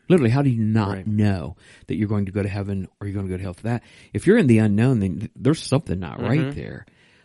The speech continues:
Speaker 1: Um, I think sometimes people aren't real excited about it because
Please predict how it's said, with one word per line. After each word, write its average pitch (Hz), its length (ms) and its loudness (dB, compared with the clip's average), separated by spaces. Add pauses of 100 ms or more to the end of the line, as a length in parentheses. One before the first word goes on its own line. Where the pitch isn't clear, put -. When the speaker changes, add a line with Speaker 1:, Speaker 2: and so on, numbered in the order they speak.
(100)
Speaker 1:
Um, 95 500 -6 (220)
I 135 100 4
think 143 160 2
sometimes 120 840 0 (100)
people - 260 2
aren't 104 220 0
real 107 160 2
excited 113 440 0
about 107 280 -2
it 98 100 -4
because 101 420 -2